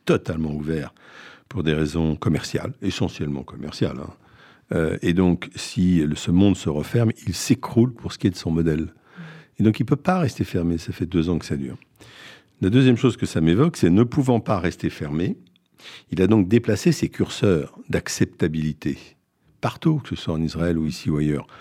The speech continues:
Speaker 1: Alors, heureusement, c'est plus le Delta. Sinon,
Speaker 2: Ouais.
Speaker 1: on aurait eu du mal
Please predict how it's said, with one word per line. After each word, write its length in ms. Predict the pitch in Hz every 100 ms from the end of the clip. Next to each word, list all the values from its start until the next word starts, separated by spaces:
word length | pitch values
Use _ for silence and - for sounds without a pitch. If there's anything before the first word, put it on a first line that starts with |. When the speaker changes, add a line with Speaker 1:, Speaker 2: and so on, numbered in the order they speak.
| - -
Speaker 1:
Alors, 160 | - -
heureusement, 640 | 73 82 85 101 104 85 - - _ _
c'est 280 | - - 87
plus 220 | - 98
le 140 | 85
Delta. 520 | 80 82 76 80 - - -
Sinon, 440 | - 113 90 95
Speaker 2:
Ouais. 60 | -
Speaker 1:
on 100 | 80
aurait 220 | 78 80
eu 60 | 73
du 120 | 80
mal 380 | 90 110 104